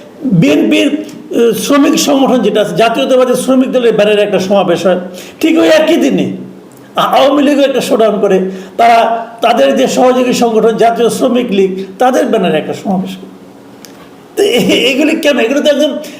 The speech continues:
ছেলে মানুষের ব্যাপার। কিন্তু তো এই ছেলে মানুষের ব্যাপার করার মাধ্যমে আওয়ামী লীগ আসলে কী প্রমাণ করতে চায়,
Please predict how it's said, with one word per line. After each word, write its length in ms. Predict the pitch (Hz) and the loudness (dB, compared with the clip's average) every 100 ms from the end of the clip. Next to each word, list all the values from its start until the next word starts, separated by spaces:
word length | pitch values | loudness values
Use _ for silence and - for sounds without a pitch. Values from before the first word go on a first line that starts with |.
| - | -10
ছেলে 200 | - 311 | -2 0
মানুষের 340 | 320 330 254 208 | 2 2 2 2
ব্যাপার। 300 | 254 - 185 | 2 0 -2
কিন্তু 280 | 160 131 135 127 - - - - - - - - - | -4 -6 -8 -10 -14 -20 -20 -20 -20 -20 -20 -20 -6
তো 60 | - | -2
এই 240 | 277 - | -2 -2
ছেলে 220 | - 277 | -2 0
মানুষের 300 | 262 262 240 | 2 0 2
ব্যাপার 260 | 247 254 254 | 0 0 0
করার 300 | 254 262 240 | 2 2 2
মাধ্যমে 460 | 214 - 185 143 - - - - | 0 -2 -4 -4 -6 -10 -18 -10
আওয়ামী 320 | - 233 226 | -2 0 2
লীগ 160 | 247 254 | 2 2
আসলে 280 | 240 285 254 - | 0 0 -2 -2
কী 100 | 330 | -2
প্রমাণ 280 | 320 254 214 | 0 0 0
করতে 180 | 175 - | -2 -6
চায়, 260 | - 170 | -6 -6